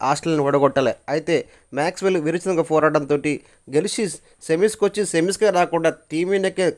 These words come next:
కొరకరాని కొయ్యగా మారిన ఆస్ట్రేలియా ఈరోజు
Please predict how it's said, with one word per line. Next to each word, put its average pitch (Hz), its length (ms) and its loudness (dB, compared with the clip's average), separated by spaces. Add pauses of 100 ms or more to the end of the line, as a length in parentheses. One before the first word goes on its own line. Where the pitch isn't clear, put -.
కొరకరాని 180 520 2
కొయ్యగా 165 380 4
మారిన 147 280 2 (240)
ఆస్ట్రేలియా 185 400 -2 (420)
ఈరోజు 185 500 4